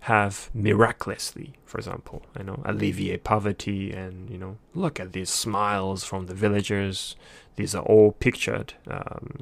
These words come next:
in, uh, our annual report. Thank you so much for the taxpayers," et cetera. So similar, and this does create, uh, uh, create a dilemma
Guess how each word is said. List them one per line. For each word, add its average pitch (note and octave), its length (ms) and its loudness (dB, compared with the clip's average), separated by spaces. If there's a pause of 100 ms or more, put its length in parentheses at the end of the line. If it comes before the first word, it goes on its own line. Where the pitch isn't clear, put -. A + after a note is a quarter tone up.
in, F#2+ 260 -8
uh, F#2 180 -10
our F#2+ 360 -6
annual G2+ 280 4
report. F#2 440 10 (240)
Thank G2 200 -8
you - 40 -10
so G#2+ 140 0
much B2 300 4
for G#2+ 140 0
the G2 60 -8
taxpayers," B2+ 600 2
et - 80 -2
cetera. - 240 0 (1200)
So F3 120 6
similar, F3+ 400 6 (140)
and D3+ 220 0
this G#3 240 6 (340)
does C#3+ 260 6
create, - 920 -2
uh, - 40 -6
uh, - 840 -4
create G#2+ 400 0
a F#2+ 120 0
dilemma G2 500 -4